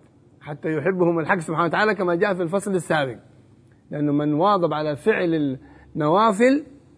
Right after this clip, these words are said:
أحبه الحق سبحانه وتعالى، "ولا يزال عبدي يتقرب إلي بالنوافل حتى، حتى أحبه". ويقتصرون في المباحات، هذا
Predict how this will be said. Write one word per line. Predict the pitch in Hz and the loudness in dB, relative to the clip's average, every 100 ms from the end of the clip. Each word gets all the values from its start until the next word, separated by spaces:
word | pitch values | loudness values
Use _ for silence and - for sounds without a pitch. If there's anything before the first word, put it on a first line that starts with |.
| _ | _
أحبه | 139 131 175 156 147 | -12 -8 -6 -4 -4
الحق | 139 175 | -6 -8
سبحانه | - 123 123 131 | -10 -16 -14 -14
وتعالى، | 123 156 | -10 -2
"ولا | 160 165 | 0 2
يزال | 160 190 | 2 2
عبدي | 175 202 196 | 2 2 4
يتقرب | 180 160 165 202 180 | 4 2 0 0 2
إلي | 190 196 | 4 4
بالنوافل | 175 180 202 208 190 | 2 0 0 0 0
حتى، | 214 226 262 277 - - - | 0 4 4 4 -2 -20 -20
حتى | - 139 - 139 | -12 -10 -8 -8
أحبه". | 123 123 104 - - - - | -8 -10 -12 -18 -20 -20 4
ويقتصرون | 185 208 226 214 262 | 6 8 6 8 6
في | 220 | 8
المباحات، | 226 220 190 175 131 - - - | 8 8 6 4 0 -12 -20 -6
هذا | - 208 226 233 | 4 6 8 6